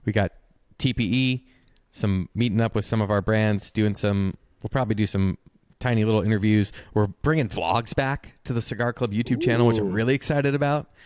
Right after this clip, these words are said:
Speaker 1: Um, the vlogs are back, baby. We're doing 'em right. So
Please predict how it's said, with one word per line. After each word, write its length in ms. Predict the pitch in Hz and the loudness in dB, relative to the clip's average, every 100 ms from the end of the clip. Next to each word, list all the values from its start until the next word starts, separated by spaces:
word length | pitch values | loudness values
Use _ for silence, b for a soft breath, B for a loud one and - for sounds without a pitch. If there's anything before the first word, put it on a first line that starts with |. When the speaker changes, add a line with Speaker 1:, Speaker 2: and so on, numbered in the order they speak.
| B B B - | B B B -6
Speaker 1:
Um, 540 | 113 107 104 101 95 | -2 0 0 -4 -6
the 80 | 98 | -8
vlogs 320 | 123 123 - | -2 -2 -2
are 40 | |
back, 280 | 110 117 - | -4 -4 -2
baby. 380 | 107 95 95 92 b b b | 0 2 0 -4 b b b
We're 100 | 101 | -4
doing 280 | 92 117 110 | 2 2 4
'em 80 | 104 | 2
right. 400 | 107 104 104 - _ b b | 2 2 0 -4 _ b b
So 520 | - 110 101 95 | 0 4 6 4